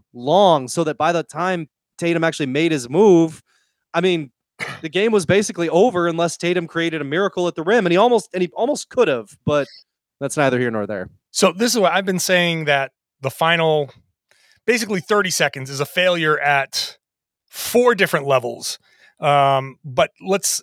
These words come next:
Speaker 2: one of those levels is Jaylen Brown's leaving James Harden, which we'll talk about in a
Speaker 1: We'll get
Speaker 2: minute.
Speaker 1: to that. Yep.
Speaker 2: The final play is a failure at, at least three different levels. Because, and,
Speaker 1: Al
Speaker 2: and
Speaker 1: Horford, you're exempt. Way to stand in the corner,
Speaker 2: Yeah.
Speaker 1: buddy.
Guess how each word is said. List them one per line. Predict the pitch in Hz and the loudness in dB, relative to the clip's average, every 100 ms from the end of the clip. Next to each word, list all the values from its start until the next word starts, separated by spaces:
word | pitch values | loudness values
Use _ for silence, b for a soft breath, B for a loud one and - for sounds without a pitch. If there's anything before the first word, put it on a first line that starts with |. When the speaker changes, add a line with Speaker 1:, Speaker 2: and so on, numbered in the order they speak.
| _ | _
Speaker 2:
one | - 147 185 240 | -14 -2 0 2
of | 214 | 2
those | 208 147 | 0 2
levels | 185 175 170 | 0 0 -4
is | 151 156 147 | -2 -2 -2
Jaylen | 123 170 160 147 | 0 -2 0 -2
Brown's | 151 151 151 147 139 - - b b | 0 2 2 0 -4 -6 -8 b b
leaving | 147 156 180 165 156 147 143 _ - | -8 -2 0 2 0 0 -8 _ -6
James | 170 151 143 | -2 -2 2
Harden, | 160 131 | 0 0
which | 147 | -6
we'll | 165 | -6
talk | 156 202 | 0 0
about | 170 165 147 | 2 0 0
in | |
a | 143 | -2
Speaker 1:
We'll | 143 | -2
get | |
Speaker 2:
minute. | 151 120 | -2 -4
Speaker 1:
to | |
that. | 104 80 - | -12 -14 -14
Yep. | 120 _ - | -14 _ -6
Speaker 2:
The | |
final | 185 214 233 254 233 | -2 0 2 2 0
play | - - 233 214 175 | -2 -2 2 2 0
is | 160 165 | -2 -4
a | |
failure | - 190 190 180 156 | -4 -2 0 0 0
at, | 156 - _ _ - | 0 -2 _ _ -6
at | 190 - | -4 -2
least | 214 240 320 330 185 - - _ - | -4 0 0 0 -2 -6 -10 _ -8
three | 185 170 | -2 0
different | 156 139 | 0 -2
levels. | 127 117 120 - - _ _ _ _ _ _ _ - 156 | -4 -8 -8 -18 -18 _ _ _ _ _ _ _ -8 -2
Because, | 160 170 165 151 147 - b b b b b | -2 0 0 0 -2 -10 b b b b b
and, | 196 180 | -4 0
Speaker 1:
Al | 220 | 0
Speaker 2:
and | 220 | 2
Speaker 1:
Horford, | 262 262 277 226 | 0 0 -2 -2
you're | 180 | 0
exempt. | 208 139 156 127 - | -2 0 -4 -4 -6
Way | 147 214 | -2 0
to | |
stand | 196 208 185 | 0 0 0
in | 165 | 0
the | 143 | -4
corner, | - 139 | -4 -2
Speaker 2:
Yeah. | 160 | -2
Speaker 1:
buddy. | 127 139 | -4 -12